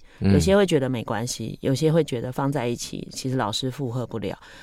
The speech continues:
Speaker 2: 那到底我们在做融合教育的这件事情，把不同的孩子放在一起学习，它真正的目的是什么？
Speaker 1: 其实，呃，回到融合教育的本质，我认为是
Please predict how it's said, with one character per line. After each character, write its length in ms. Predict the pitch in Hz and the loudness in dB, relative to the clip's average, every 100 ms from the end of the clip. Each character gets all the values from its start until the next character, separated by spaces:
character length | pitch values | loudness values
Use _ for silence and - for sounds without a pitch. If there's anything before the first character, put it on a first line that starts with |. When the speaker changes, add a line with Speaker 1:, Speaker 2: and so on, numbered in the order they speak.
| - | -4
Speaker 2:
那 100 | 254 | 2
到 140 | 247 247 | 4 6
底 120 | 175 | 4
我 140 | 135 | 0
们 240 | 127 123 135 | -2 -4 -2
在 160 | 170 | 0
做 180 | 160 175 | 2 4
融 160 | 143 135 | 4 2
合 140 | 143 | 0
教 240 | 127 143 143 | 0 0 0
育 60 | |
的 100 | 123 | -2
这 100 | 131 | -2
件 240 | 131 131 120 | 0 0 -2
事 140 | 135 | -4
情， 240 | 131 117 | -6 -6
把 260 | 123 131 123 - | -4 -6 -6 -6
不 100 | 214 | -4
同 240 | 170 135 | 0 0
的 80 | 135 | 0
孩 140 | 127 | -2
子 100 | 127 | -4
放 280 | 135 175 147 | -2 0 0
在 160 | 143 127 | 0 -4
一 80 | |
起 160 | 127 147 | -6 -8
学 320 | - - 95 | -8 -6 -4
习， 300 | 113 - - - - - | -6 -8 -10 -12 -20 -8
它 180 | 160 160 | -4 0
真 180 | 165 | 0
正 160 | 165 160 | 2 2
的 80 | 127 | 2
目 200 | 143 127 | 0 0
的 180 | 131 107 | -2 -4
是 160 | 98 | -8
什 140 | - - | -12 -14
么？ 180 | - - - - _ - - | -18 -20 -20 -20 _ -18 -4
Speaker 1:
其 220 | - 156 | 0 2
实， 720 | - 135 123 127 131 131 135 - | 2 2 4 4 4 2 0 -2
呃， 680 | 104 98 92 90 87 87 87 | 2 4 6 4 2 0 -4
回 420 | - - 92 101 | -8 0 2 4
到 240 | - 120 | 6 6
融 240 | 98 92 92 | 6 4 4
合 160 | 92 90 | 2 2
教 340 | - 101 95 | 4 4 6
育 80 | 98 | 4
的 100 | 85 - | 0 0
本 240 | 82 80 73 | 0 0 -2
质， 200 | 85 82 - | -2 -4 -2
我 200 | 90 90 | 2 4
认 300 | 120 127 92 | 4 4 2
为 260 | 85 85 | 2 0
是 540 | 85 - 101 90 82 | -4 0 2 2 0